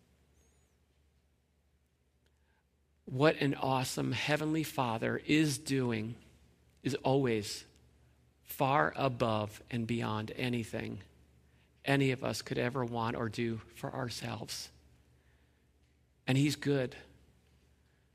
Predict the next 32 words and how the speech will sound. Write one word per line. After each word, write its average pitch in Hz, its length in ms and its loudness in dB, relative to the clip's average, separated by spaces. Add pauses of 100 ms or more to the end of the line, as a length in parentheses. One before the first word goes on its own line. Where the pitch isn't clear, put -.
(800)
That 139 120 2
means 139 160 2
we 143 120 0
can 123 100 -10
trust 123 460 -6
him, 127 120 -6
that 113 140 -2
his 139 200 0
ways 127 520 0
are 120 300 -4
best. 110 600 -6 (1200)
And 120 100 -4
so 139 100 -2
there's 123 300 2
this 123 120 -6
process 127 440 -4
of 110 60 -4
just - 260 -4
grabbing 127 440 0
hold 147 340 -2
of 113 80 -2
that, 98 280 -6 (760)
grabbing 143 340 2
hold 135 320 -4
of 127 80 -6
what 127 180 -2
his 123 240 -4
will 123 300 -2
is, 110 220 0
seeing 165 500 2
his 135 300 -2
heart, - 560 -8